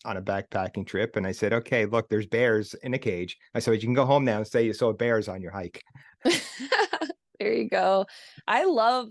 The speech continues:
Speaker 2: I love that. I love that you did that. I met a couple of, uh, groups, like, guided groups of, I, I'm so bad at guessing kids' ages, but I wanna say they were in, like, the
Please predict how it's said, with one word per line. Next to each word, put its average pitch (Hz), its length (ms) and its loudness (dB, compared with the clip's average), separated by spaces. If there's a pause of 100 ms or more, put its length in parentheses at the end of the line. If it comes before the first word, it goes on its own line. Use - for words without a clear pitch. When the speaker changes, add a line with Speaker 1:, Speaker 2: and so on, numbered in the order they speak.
(120)
Speaker 2:
I 233 120 -8
love 208 300 -4
that. 180 340 -4
I 202 80 -2
love 214 180 -6
that 226 140 -2
you 208 100 -8
did 196 220 -8
that. 185 360 2
I 214 100 2
met 247 200 0
a 285 80 2
couple 220 420 -2
of, 208 240 -6 (200)
uh, 190 300 2
groups, 196 840 -2
like, 196 360 0 (100)
guided 202 380 0
groups 202 440 -6
of, 180 460 0 (320)
I, 247 140 0 (160)
I'm 254 180 2
so 208 260 -2
bad 185 240 -2
at 185 120 -4
guessing 185 340 -6
kids' 185 240 -4
ages, 165 420 -2
but 202 120 0
I 233 80 4
wanna 320 220 0
say 233 200 6
they 214 100 4
were 208 120 2
in, 196 100 0
like, 190 260 -4
the 185 140 -2